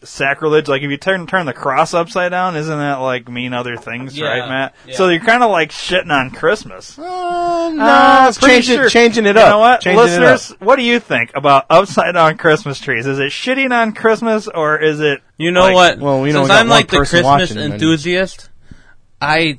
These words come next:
Speaker 2: think that's like frowned upon.
Speaker 3: No, it's not.
Speaker 2: Yeah, it is.
Speaker 3: No, what do you mean you're, you're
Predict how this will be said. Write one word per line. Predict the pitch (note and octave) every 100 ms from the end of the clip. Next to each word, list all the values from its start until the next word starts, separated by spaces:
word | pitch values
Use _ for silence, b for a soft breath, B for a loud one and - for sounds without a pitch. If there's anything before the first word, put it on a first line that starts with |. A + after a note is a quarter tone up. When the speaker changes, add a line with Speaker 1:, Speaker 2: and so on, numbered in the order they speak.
| -
Speaker 2:
think | C3+ B2
that's | A#2 -
like | G#2+ G2 -
frowned | A2+ A2 G#2+
upon. | - G2 F#2 G2 -
Speaker 3:
No, | G#3+ B3+ F3
it's | B2 -
not. | G3+ G3+ A2 - -
Speaker 2:
Yeah, | D3+ G#3 B3+
it | D#4+ A3
is. | G2 - _ _ -
Speaker 3:
No, | B2
what | G#3
do |
you | C4
mean | F3 C3
you're, | C#3
you're | B2+ D3 C#3